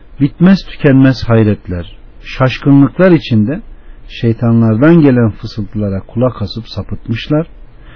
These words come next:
Hakem olarak Kur'an'a müracaat edecekleri yerde öncekilerin dedikola-, dedikodularına kulak asar bir hale gelmişlerdir.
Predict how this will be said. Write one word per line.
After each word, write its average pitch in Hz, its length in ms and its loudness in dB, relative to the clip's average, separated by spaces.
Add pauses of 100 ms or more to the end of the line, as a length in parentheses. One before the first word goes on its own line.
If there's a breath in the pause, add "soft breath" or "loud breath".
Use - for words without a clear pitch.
(160 soft breath)
Hakem 185 420 2
olarak 135 400 4
Kur'an'a 127 400 4
müracaat 120 520 4
edecekleri 139 640 0
yerde 113 420 0 (600 soft breath)
öncekilerin 143 760 0
dedikola-, 117 720 0
dedikodularına 117 840 2 (300)
kulak 101 300 -8
asar 131 440 -10
bir 107 80 -4
hale 95 360 -10
gelmişlerdir. 80 920 -16